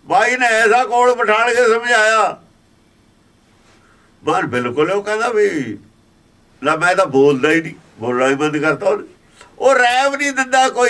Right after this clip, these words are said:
ਹੁਣ, ਚੁੱਪੇ ਕਰਾਤਾ।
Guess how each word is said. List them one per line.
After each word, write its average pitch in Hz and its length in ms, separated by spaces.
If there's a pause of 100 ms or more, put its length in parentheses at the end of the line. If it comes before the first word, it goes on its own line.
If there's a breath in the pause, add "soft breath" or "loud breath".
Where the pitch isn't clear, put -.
ਹੁਣ, 202 540 (2000)
ਚੁੱਪੇ 262 500
ਕਰਾਤਾ। 220 880